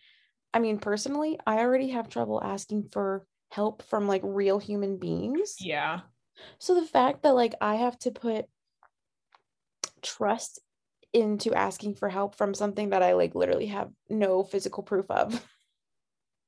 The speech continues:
Speaker 2: Yeah.
Speaker 1: It's fucking hard.
Speaker 2: I think my pattern said something two days ago about, like,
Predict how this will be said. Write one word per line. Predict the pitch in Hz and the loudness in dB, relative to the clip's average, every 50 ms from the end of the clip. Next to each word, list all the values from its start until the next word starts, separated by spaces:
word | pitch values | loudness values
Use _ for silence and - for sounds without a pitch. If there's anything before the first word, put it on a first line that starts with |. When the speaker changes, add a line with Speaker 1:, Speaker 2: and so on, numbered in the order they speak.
| _ _ _ _ - - - - | _ _ _ _ -20 -18 -12 -10
Speaker 2:
Yeah. | - - - - - | -8 -8 -6 -4 -4
Speaker 1:
It's | 494 466 - | -4 -2 2
fucking | - 427 440 453 359 240 | 2 2 2 2 2 2
hard. | 220 220 - - 226 233 233 - _ _ _ _ _ _ _ _ _ - - - - _ - | 2 2 2 2 0 0 -2 -6 _ _ _ _ _ _ _ _ _ -20 -20 -20 -14 _ -2
Speaker 2:
I | 202 214 226 | 0 0 0
think | - 320 339 - - | 0 -2 -2 0 0
my | 415 370 277 | 0 0 0
pattern | - 214 202 202 196 214 214 220 214 | 2 2 2 2 2 2 0 -2 0
said | - 208 196 190 | 0 -2 -2 -2
something | - 196 190 185 196 185 185 190 | -4 -6 -6 -4 -4 -4 -6 -4
two | 185 208 190 | -4 -4 -2
days | 180 175 170 175 175 190 | 0 0 -2 -2 -4 -6
ago | 175 185 180 180 180 | -4 -4 -2 -2 -2
about, | 175 175 175 156 - | 0 -2 -2 -2 -2
like, | 185 180 175 170 - | -2 -4 -4 -6 -8